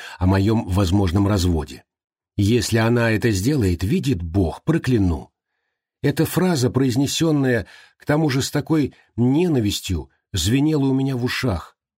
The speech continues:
когда я выходила замуж за Серёжу. Эта же фраза звенела у меня в ушах,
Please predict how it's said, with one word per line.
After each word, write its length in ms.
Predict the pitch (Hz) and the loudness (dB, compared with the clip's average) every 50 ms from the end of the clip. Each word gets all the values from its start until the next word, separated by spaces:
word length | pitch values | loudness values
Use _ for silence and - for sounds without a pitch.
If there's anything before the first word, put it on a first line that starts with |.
| _ _ _ _ | _ _ _ _
когда 280 | - 127 117 113 131 131 | -4 -2 0 0 2 2
я 140 | 127 123 | 2 2
выходила 520 | 120 123 - - 127 123 110 131 123 117 107 | 2 0 0 0 0 0 0 0 0 0 0
замуж 460 | 92 85 120 127 123 120 113 95 82 | 0 0 0 0 2 0 0 -2 -2
за 140 | 82 104 101 | -2 -2 -2
Серёжу. 560 | - - 110 110 110 104 90 80 - - - _ _ _ _ _ _ _ _ _ _ _ _ | 0 0 0 0 0 0 -2 -4 -8 -14 -20 _ _ _ _ _ _ _ _ _ _ _ _
Эта 240 | - 110 117 - 123 | -4 -2 0 0 0
же 140 | 98 101 117 | 0 0 0
фраза 480 | - - 117 113 131 135 123 90 95 90 | 0 0 0 0 2 2 2 2 0 0
звенела 460 | 78 87 104 110 113 123 123 113 117 | 2 2 2 2 2 2 2 2 2
у 60 | 113 | 2
меня 280 | 113 113 113 113 110 101 | 2 2 2 0 0 -2
в 60 | 95 | -2
ушах, 440 | 101 - - - 127 117 101 - | -2 -2 -2 0 0 -2 -2 -6